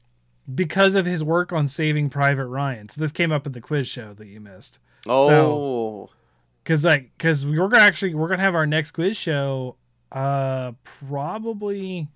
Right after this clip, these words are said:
Speaker 1: uh, I'm just gonna have to look on my phone. Um, yeah,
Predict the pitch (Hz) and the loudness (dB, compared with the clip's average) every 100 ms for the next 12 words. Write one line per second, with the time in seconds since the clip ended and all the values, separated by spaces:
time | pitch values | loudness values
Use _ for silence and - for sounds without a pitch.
0 | - - 127 117 123 123 120 - 131 123 | -18 -14 -10 -8 -8 -10 -12 -12 -10 -10
1 | 120 123 127 139 120 117 - 135 127 120 | -10 -12 -10 -10 -12 -14 -14 -12 -10 -12
2 | 117 _ _ _ _ _ _ 139 135 135 | -16 _ _ _ _ _ _ -8 -4 -4
3 | 131 120 117 107 _ _ _ _ _ _ | -4 -8 -12 -16 _ _ _ _ _ _
4 | _ _ _ _ _ _ _ _ _ _ | _ _ _ _ _ _ _ _ _ _
5 | _ _ _ _ _ _ _ _ _ _ | _ _ _ _ _ _ _ _ _ _
6 | _ _ _ - _ - 135 143 147 151 | _ _ _ -20 _ -12 -8 -6 -4 -4
7 | 160 170 180 180 190 202 | -6 -6 -4 -2 -2 -6